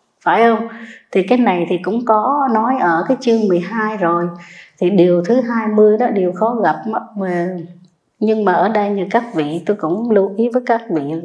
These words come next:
một chút xíu nữa. Thì thật sự ra mà nói á, là trong cái số Phật tử có những người họ thờ Phật,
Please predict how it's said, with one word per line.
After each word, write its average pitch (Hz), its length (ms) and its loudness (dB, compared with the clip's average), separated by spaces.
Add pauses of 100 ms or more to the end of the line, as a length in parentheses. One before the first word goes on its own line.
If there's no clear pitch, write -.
một 160 180 -8
chút 247 160 -4
xíu 254 380 0
nữa. 175 360 -2 (560)
Thì 170 460 4 (120)
thật 165 160 -2
sự 151 280 -4
ra 196 280 -8
mà 175 80 -4
nói 165 340 0
á, 262 240 -2
là 156 340 -2 (480)
trong 208 200 0
cái 233 120 2
số 262 400 0
Phật - 100 0 (140)
tử 160 240 -4 (340)
có 254 180 2
những 226 340 4
người 180 560 0
họ 156 560 -2 (520)
thờ 170 240 0
Phật, - 360 -4